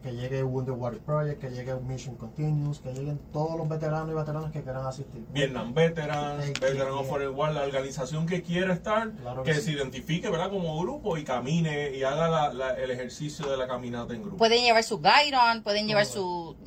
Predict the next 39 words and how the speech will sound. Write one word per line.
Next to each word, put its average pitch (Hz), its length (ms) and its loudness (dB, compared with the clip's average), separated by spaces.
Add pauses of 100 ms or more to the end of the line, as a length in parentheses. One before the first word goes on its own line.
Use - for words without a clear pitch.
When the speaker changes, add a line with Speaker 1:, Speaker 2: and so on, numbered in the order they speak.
Speaker 3:
everything. 185 520 4
Speaker 1:
El 143 140 -6
disfrute 156 460 -4
de 170 160 -4
como, 156 100 -4
Speaker 3:
Vamos 208 220 10
a 285 80 10
Speaker 1:
como - 100 2
Speaker 3:
pasarla 269 360 8
Speaker 1:
hacíamos 262 80 2
los 294 180 4
Speaker 3:
bien 349 100 2
Speaker 1:
Rock 330 160 -4
March. - 260 -12
Speaker 3:
y 226 120 -2
vamos 226 280 8
a, 277 220 8 (380)
a, - 120 2
a 202 60 8
demostrar 220 480 6
que 320 80 0
los 254 100 4
veteranos 208 420 -2
estamos 240 340 2
saludables, 226 540 6
Speaker 1:
Claro - 420 -14
que - 60 -16
sí. - 60 -18
Speaker 3:
que 180 60 -6
estamos 196 340 4
caminando 220 520 4
por 190 140 6
ahí, 269 300 6
que 330 80 0
la 214 80 4
estamos 202 240 2
pasando 214 360 4
en, 202 520 0
en 180 140 -4